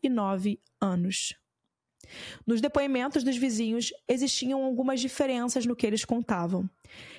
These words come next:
Quem morava ali, mais perto da casa do Oscar,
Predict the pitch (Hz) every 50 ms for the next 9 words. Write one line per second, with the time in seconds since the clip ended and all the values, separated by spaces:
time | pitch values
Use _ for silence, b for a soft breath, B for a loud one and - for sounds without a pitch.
0 | B - - 285 320 320 311 294 262 240 247 226 262 269 262 233 240 254 247 226
1 | 220 247 311 - - - 254 247 208 - 226 - - - 208 202 196 196 233 254
2 | 233 202 190 208 196 - - 247